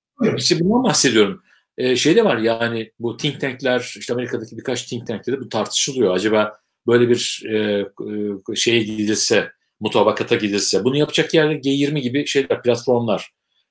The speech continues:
Speaker 2: yapılabilir diye düşünüyorum. Ee, en azından nasıl ki içeride,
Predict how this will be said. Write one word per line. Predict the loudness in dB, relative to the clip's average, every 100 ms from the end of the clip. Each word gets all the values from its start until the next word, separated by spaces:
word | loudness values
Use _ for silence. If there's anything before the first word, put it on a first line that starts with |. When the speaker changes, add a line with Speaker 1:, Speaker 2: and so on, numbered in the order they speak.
| 0
Speaker 2:
yapılabilir | 2 6 6 8 6 6
diye | 4
düşünüyorum. | 2 -4 -2 -2 -2 -10 -10
Ee, | -4
en | -2 -2 -2
azından | -2 -4 -2 -2 -2 -10 _ _ _ -2
nasıl | 0 0 -2
ki | -6
içeride, | -2 2 2 4 4 2